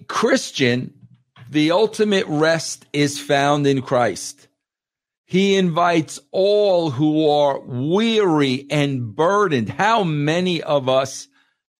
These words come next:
are weary and burdened? How many of us hit our wall, but keep going and keep going and keep going?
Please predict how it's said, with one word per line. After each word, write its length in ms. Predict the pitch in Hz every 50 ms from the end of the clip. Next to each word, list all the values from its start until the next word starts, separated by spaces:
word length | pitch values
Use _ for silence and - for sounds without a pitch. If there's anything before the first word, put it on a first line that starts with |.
| _ _ _
are 300 | - 139 143 139 131 127
weary 800 | 117 117 117 117 131 135 135 131 135 135 135 135 131 131 - -
and 380 | - 120 120 120 120 117 110 - -
burdened? 680 | 113 98 90 - 127 135 143 143 156 160 160 151 - _ _ _ _ _ _ _ _ _ _ _ _ _ _ _ _ _ _ _ _ _ _ _ _ _ _ _
How 80 | 139
many 280 | 160 175 185 196 190 180
of 120 | 175 165
us 200 | 165 156 139 -
hit 320 | - - - 175 180 180 -
our 280 | - 151 156 147 147 143
wall, 680 | 139 127 127 139 156 165 170 170 160 147 135 110 104
but 380 | 101 101 123 113 110 113 - -
keep 340 | - - 170 165 151 - _
going 460 | 147 143 135 131 127 120 104 95 82
and 280 | - 104 101 98 92
keep 400 | - - - 170 165 156 - -
going 440 | - 143 135 131 127 120 113 107 -
and 280 | - - 104 101 95 -
keep 300 | - - 131 127 127 -
going? 400 | - 123 113 110 104 90 80